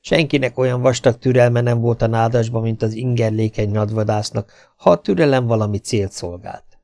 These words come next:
Most is, hiába húzta, rángatta Kicsi, a végén már méregből is, nagyvadász csak vakaródzott. Kicsi jelentéséből valami nagyvadra gyanakodott, s a nagyvadra vadászni tavasszal, fényes délidőben bolondság volna.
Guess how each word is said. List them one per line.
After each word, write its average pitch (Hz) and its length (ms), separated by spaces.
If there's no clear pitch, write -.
Most 117 320
is, 117 280
hiába 110 360
húzta, 110 380
rángatta 117 520
Kicsi, 117 360
a 196 120
végén 135 360
már 113 200
méregből 107 560
is, 107 180
nagyvadász 156 540
csak - 200
vakaródzott. 104 680
Kicsi 143 320
jelentéséből 143 880
valami 143 300
nagyvadra 107 500
gyanakodott, 107 840
s - 120
a 139 60
nagyvadra 143 540
vadászni 139 460
tavasszal, 120 640
fényes 120 480
délidőben 120 680
bolondság 95 600
volna. 90 360